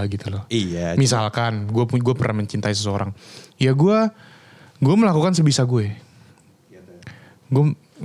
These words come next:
Speaker 1: <laughs> ny-, ma-, nyalain lo ah.
Speaker 2: <laughs>
Speaker 1: Gue melakukan sebisa gue, Rar.
Speaker 2: Aha.
Speaker 1: Gue melakukan sebisa gue.
Speaker 2: Mhm.
Speaker 1: Dan gue gak akan melakukan sekuat tenaga gue.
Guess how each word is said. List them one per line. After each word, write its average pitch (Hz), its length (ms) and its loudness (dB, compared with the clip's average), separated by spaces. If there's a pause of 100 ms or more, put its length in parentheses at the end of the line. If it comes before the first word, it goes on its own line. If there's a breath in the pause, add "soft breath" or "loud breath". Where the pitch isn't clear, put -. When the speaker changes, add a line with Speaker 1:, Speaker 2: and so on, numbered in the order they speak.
(140)
Speaker 1:
<laughs> 107 560 -2
ny-, 131 140 0
ma-, 143 140 0
nyalain 147 220 0
lo 208 80 2
ah. 170 160 -2
Speaker 2:
<laughs> - 1040 -2 (200)
Speaker 1:
Gue 143 160 2
melakukan 165 360 2
sebisa 139 320 0
gue, 120 160 0
Rar. 95 160 -6
Speaker 2:
Aha. 90 480 -4 (320)
Speaker 1:
Gue 135 160 0
melakukan 127 340 2
sebisa 117 380 0
gue. 127 340 2
Speaker 2:
Mhm. 92 340 -8 (440 loud breath)
Speaker 1:
Dan 135 340 2
gue 131 160 4
gak 165 220 2
akan 127 160 0
melakukan 123 320 0
sekuat 123 340 -2
tenaga 110 300 0
gue. 117 320 0